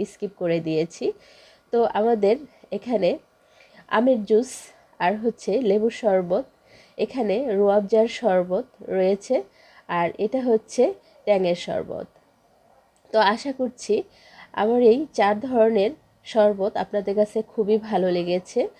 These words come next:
আর আমার কাছে তো সবচাইতে ভালো লেগেছে বিটের শরবতটা। আশা করছি আপনারাও বাসায় ট্রাই করবেন।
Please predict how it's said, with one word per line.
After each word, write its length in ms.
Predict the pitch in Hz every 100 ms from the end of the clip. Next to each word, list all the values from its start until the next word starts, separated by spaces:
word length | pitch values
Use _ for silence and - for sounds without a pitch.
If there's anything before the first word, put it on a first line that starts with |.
| - - -
আর 220 | 185 190 -
আমার 280 | 214 233 254
কাছে 280 | 277 269
তো 260 | 262 202 311
সবচাইতে 580 | - 226 214 - 247 254
ভালো 300 | 247 226 196
লেগেছে 500 | 196 185 190 - 208
বিটের 380 | 277 196 214 202
শরবতটা। 760 | - 170 151 160 - 151 135 - _ - - -
আশা 300 | 214 - 262
করছি 500 | 262 254 - 190 262 - _ -
আপনারাও 440 | 202 - 240 240
বাসায় 540 | 226 214 - 196 190 294 _ _ _ _
ট্রাই 260 | 226 190 202
করবেন। 560 | 208 208 196 185 220